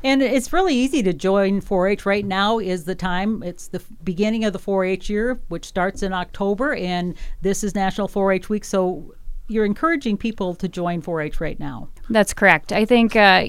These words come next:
Speaker 2: even if you have any doubts or you have any kind of inclination, come and check out a club meeting. Uh, there's so many different things from robotics to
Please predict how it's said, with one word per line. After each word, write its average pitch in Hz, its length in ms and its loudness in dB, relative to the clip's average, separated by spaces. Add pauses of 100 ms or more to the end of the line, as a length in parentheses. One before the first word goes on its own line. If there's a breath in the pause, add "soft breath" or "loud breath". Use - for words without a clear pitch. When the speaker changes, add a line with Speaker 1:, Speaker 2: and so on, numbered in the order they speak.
Speaker 2:
even 233 300 4
if 220 180 2
you 208 240 6
have 190 340 6 (680 loud breath)
any 226 540 6
doubts 320 460 6
or 190 320 6
you 208 320 0
have 196 280 2
any 196 420 2
kind 185 220 -2
of 175 120 -2
inclination, 196 840 0
come 277 240 6
and 254 400 6
check - 260 0
out 233 200 8
a 202 100 8
club 202 300 2
meeting. 170 540 4
Uh, 156 220 0
there's 170 280 2
so 202 320 4
many 185 360 4
different 165 360 0
things 160 320 2
from 160 280 2
robotics 180 880 4
to 156 480 0